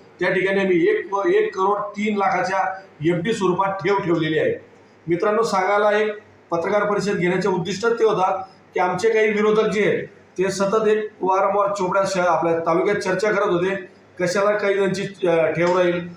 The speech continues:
किंवा कराईल. मी एक पत्रकार बांधवांच्या माध्यमातून सगळ्या माझ्या शेतकऱ्यांना सूचित करतो की माझ्याकडे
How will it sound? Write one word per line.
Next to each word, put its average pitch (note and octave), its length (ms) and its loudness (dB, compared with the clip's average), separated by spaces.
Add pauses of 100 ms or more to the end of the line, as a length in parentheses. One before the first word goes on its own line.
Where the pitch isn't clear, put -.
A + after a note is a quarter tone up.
(160)
किंवा G3 180 2
कराईल. F3+ 460 0 (160)
मी E3 140 0
एक F#3+ 200 -4
पत्रकार G3 480 0
बांधवांच्या F#3+ 420 2
माध्यमातून F#3 640 0 (420)
सगळ्या F#3+ 240 0
माझ्या F#3 240 2
शेतकऱ्यांना G3 480 -2
सूचित F#3 280 -4
करतो G3 560 -2 (320)
की F3+ 60 0
माझ्याकडे G3 680 0